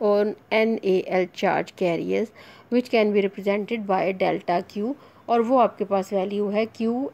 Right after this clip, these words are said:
एन ए एल, ये वैल्यू आ गई। अब इसमें ये देखें कि ये अब आपके पास एक्सप्रेशन नेक्स्ट ये आ गया कि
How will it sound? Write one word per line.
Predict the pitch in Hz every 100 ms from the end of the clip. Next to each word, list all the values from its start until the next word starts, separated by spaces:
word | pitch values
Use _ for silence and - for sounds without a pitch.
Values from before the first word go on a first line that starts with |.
| -
एन | 190 208 214 - -
ए | 190 214 - - - - - - - -
एल, | 196 202 - - -
ये | 196 208 196
वैल्यू | 180 196 208 190
आ | -
गई। | - 208 - - - - -
अब | 262 285
इसमें | 208 - 196 226 - - - - - - - - - - - - -
ये | 226 208 202
देखें | 196 180 - 208 - - - - -
कि |
ये | 226 208 220 262
अब | 214 208
आपके | 185 180 -
पास | 240 180 180 - -
एक्सप्रेशन | - - 208 190 - 214
नेक्स्ट | 196 196 -
ये | 196 214
आ | 110 156
गया | 160 151
कि | - 202